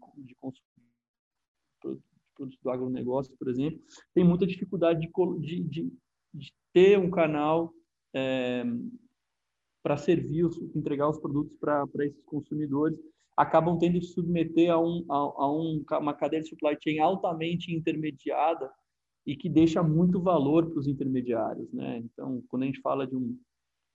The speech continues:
de uma banana, a gente tem vários casos, é, super interessantes pra contar lá, mas quando a gente fala de uma banana, um produtor de banana normalmente ganha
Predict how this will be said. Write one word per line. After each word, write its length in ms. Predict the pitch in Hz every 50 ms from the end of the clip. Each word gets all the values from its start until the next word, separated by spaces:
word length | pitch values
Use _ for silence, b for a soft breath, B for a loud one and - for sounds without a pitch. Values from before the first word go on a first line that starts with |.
| _ _ _ -
de 100 | - 127
uma 140 | 135 143 139
banana, 400 | 131 131 123 123 131 143 135 123
a 40 | 123
gente 140 | 123 123 -
tem 100 | 131 123
vários 240 | 135 147 151 151 -
casos, 440 | - - 143 139 127 123 113 117 - - -
é, 160 | - - 135
super 260 | 131 - _ - 147 147
interessantes 540 | 147 131 143 139 139 135 - 143 131 -
pra 140 | - - 131
contar 360 | - 139 131 123 123 127 127
lá, 220 | 131 131 139 135 - b b b b b -
mas 120 | - 127 -
quando 120 | - 151
a 40 | 156
gente 100 | 151 151
fala 160 | - 147 147
de 80 | 143 147
uma 160 | 147 147 143
banana, 480 | 139 143 139 131 131 147 160 170 160 139
um 80 | 131
produtor 360 | 131 135 143 147 147 147 156 147
de 80 | 147
banana 340 | 143 143 143 143 147 151 147
normalmente 520 | 147 143 143 143 139 139 143 151 156 -
ganha 400 | 151 139 147 156 160 160 147 127